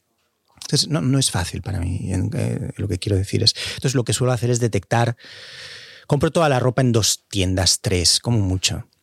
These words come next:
más dos que tres. Y la putada es que la tienda a la que iba, que es, que era Cos, Cos, no sé si conocéis la tienda Cos, eh,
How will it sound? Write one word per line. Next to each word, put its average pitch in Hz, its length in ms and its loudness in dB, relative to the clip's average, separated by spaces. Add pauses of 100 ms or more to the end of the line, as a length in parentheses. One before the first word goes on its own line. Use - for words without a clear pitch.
(760)
más 113 240 2
dos 113 200 0
que - 120 -4
tres. - 440 -4 (880)
Y 135 80 2
la 104 120 4
putada 160 380 2
es 165 140 2
que 104 140 2
la 87 120 2
tienda 113 260 2
a - 20 2
la 90 100 2
que - 100 0
iba, 113 320 4
que 101 120 -2
es, - 180 2
que 92 160 0
era 87 260 2
Cos, - 460 0
Cos, 92 420 2
no 90 120 0
sé 104 140 -2
si 87 60 -2
conocéis 92 340 -4
la 107 100 -2
tienda 95 280 -2
Cos, - 320 -8 (640)
eh, 82 380 2